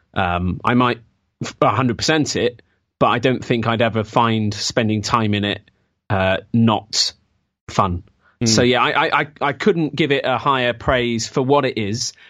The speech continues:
Speaker 1: Ultimately, if you don't like platforming, uh, you probably won't enjoy the game.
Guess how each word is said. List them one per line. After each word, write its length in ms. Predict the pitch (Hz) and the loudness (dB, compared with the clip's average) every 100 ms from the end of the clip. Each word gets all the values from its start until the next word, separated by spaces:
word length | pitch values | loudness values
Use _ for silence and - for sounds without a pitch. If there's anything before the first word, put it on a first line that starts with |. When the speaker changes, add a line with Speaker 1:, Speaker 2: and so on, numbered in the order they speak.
| - | -2
Speaker 1:
Ultimately, 540 | 180 180 - 160 147 | 2 2 0 -2 0
if 100 | 139 | 0
you 100 | 160 | 0
don't 260 | 131 151 147 | 2 2 2
like 260 | 139 139 - _ _ | 0 -2 -8 _ _
platforming, 680 | - 147 - 139 139 147 160 _ _ _ - | -2 -2 -2 -2 0 -2 -4 _ _ _ -4
uh, 460 | 113 110 107 110 - _ _ _ - | 0 2 0 -2 -6 _ _ _ -14
you 260 | 113 120 - _ - | -4 -4 -4 _ -4
probably 600 | 131 117 113 127 123 117 - | -2 -2 -2 0 0 -4 -6
won't 300 | 135 127 123 | 0 2 2
enjoy 300 | 127 117 127 | 0 0 2
the 100 | 120 | 2
game. 400 | 117 127 147 190 | 2 0 0 -4